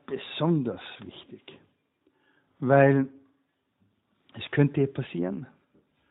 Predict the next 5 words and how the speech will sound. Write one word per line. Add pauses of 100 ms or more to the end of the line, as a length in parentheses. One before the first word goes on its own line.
(280)
dass
gerade
wir, (840)
Kinder
Gottes